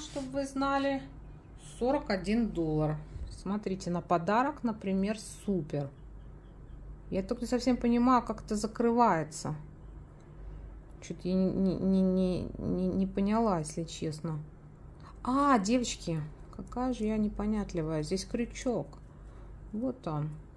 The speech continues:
Это получается замочек. Видите? Я его щас не хочу разжимать, чтобы он не, ничего не по-, а, хотя ладно, вот, пожалуйста. Вот как оно закрывается, оказывается.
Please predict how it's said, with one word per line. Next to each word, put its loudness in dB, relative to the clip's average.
Это 6
получается 4
замочек. 6
Видите? -4
Я -4
его 0
щас -8
не -2
хочу 0
разжимать, 2
чтобы -6
он 0
не, -2
ничего -2
не 0
по-, -2
а, -2
хотя -6
ладно, 0
вот, -4
пожалуйста. -6
Вот 0
как -6
оно 0
закрывается, -4
оказывается. -10